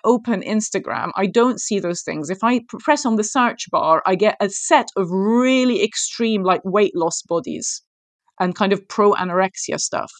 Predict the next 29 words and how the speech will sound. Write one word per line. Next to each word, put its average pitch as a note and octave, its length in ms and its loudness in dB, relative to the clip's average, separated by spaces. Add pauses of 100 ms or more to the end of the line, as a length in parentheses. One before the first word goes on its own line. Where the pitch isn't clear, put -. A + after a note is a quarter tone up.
(440)
I've G#3 200 2
never A#3 240 2
clicked A#3 280 -4
on F#3 120 -2
any G3 220 -4
of - 120 -12
this, - 300 -10 (240)
but F#3+ 80 2
I F#3 100 2
still F#3+ 300 0
get F#3 320 -4
it. - 100 -8 (380)
So G#3 120 6
that's C4+ 240 2
the D#4+ 80 0
stuff C#4 260 -4
that G3 60 -4
I'm G3+ 160 0
talking G#3+ 360 0
about. C#3+ 280 -2
I'm F#3 120 -4
talking G#3+ 320 -4
about F#3+ 220 0
that F3+ 180 0
kind G3+ 160 -2
of G3 80 -4 (140)
extreme, A#3 880 2
the F3+ 160 0
extreme A#3+ 800 2